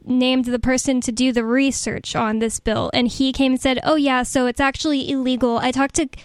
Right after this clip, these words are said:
constitutional scholars, and they told me that it's actually illegal to do this, and scared, um, at least two people who told us they would vote for it didn't vote for it because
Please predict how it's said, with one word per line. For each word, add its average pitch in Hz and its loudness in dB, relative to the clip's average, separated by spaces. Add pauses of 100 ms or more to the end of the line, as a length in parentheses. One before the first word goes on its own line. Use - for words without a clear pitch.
(180)
constitutional 277 0
scholars, 262 0
and 262 0
they 269 2
told 285 0
me 277 2
that 262 2
it's 247 -2
actually 269 0
illegal 262 0
to - -10
do 254 0
this, 254 0
and 247 -2
scared, 254 0
um, 254 2
at 262 0
least 294 0
two 294 2
people 277 2
who 254 2
told 247 2
us 269 -2
they 240 0
would 240 -2
vote 277 2
for 302 0
it 269 -2
didn't 262 0
vote 254 0
for 285 0
it 277 0
because 240 -2